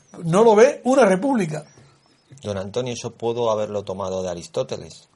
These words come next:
Speaker 2: que tomaba la democracia como la forma degenerada de la república.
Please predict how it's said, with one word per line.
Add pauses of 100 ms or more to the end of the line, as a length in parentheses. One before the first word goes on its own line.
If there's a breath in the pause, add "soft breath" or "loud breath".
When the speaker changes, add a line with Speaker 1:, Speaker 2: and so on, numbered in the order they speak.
Speaker 2:
que
tomaba
la
democracia
como
la
forma
degenerada
de
la
república.